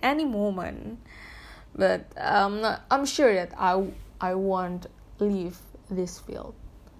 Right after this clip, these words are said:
Like, you know what I'm saying? I stopped writing,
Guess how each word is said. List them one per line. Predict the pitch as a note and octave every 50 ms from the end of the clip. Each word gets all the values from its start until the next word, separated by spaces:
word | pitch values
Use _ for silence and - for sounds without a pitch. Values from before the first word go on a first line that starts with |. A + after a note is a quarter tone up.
| - - - - - - - - - -
Like, | G#3 F3+ F3 F3 -
you | G#3
know | B3+ D4+ C4+
what | A3 F#3+ - - -
I'm | F3+ F3 F3
saying? | F3 - - - - - - - - - - - -
I | - F3+ E3+ E3+ E3+ E3 E3 E3 E3 E3+ E3+ E3+ E3+ E3+ E3 E3 E3+
stopped | E3+ - - - - E3+ E3 D#3+ D#3+ -
writing, | - E3+ E3+ E3+ F#3 G3 G3 - - C4+ C#4 C#4+ C#4+ D4+ D#4